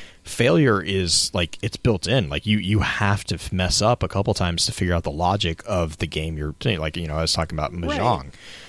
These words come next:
Speaker 1: Every
Speaker 2: Mm-hmm.
Speaker 1: single Mahjong app out there has a different structure on the way that they lay out boards. There is not, like, there's technically supposed to be logic that, you know, each thing has. But,
Speaker 2: Mm-hmm.
Speaker 1: like, the thing is, is that,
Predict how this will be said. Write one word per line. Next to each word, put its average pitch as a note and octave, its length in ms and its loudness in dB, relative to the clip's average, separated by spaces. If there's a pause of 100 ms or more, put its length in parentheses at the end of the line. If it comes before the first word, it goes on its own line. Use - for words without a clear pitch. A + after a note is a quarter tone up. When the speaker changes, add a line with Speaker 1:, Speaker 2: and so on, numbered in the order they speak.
(480)
Speaker 1:
Every D#3 260 4
Speaker 2:
Mm-hmm. D3+ 80 0
Speaker 1:
single C#3+ 220 2
Mahjong G2 500 2
app F2 240 -2
out F2 220 0
there B2+ 240 2
has A2 260 0
a F#2 80 -2
different F#2 380 -2
structure F2 760 0
on D#2+ 220 -4
the D#2+ 80 -2
way E2 160 -2
that D#2+ 220 -2
they D#2+ 100 -4
lay D#2 220 -4
out D2 200 -2
boards. C#2 440 -4
There G#2+ 180 4
is A2+ 180 2
not, G2 360 2
like, E2+ 360 -6
there's G2 320 0 (160)
technically G#2 520 -2
supposed - 320 0
to - 60 -6
be E2+ 120 0
logic E2 460 -2
that, D#2 180 -4 (100)
you F2+ 160 -6
know, D2+ 220 -4
each - 280 -4
thing D2+ 160 -4
has. D#2+ 520 -4 (580)
But, G#2+ 380 4
Speaker 2:
Mm-hmm. F#3 120 -8
Speaker 1:
like, F#2+ 400 -2 (420)
the A2 100 2
thing B2+ 320 2
is, A#2+ 280 4
is F#2+ 180 2
that, D#2 540 -2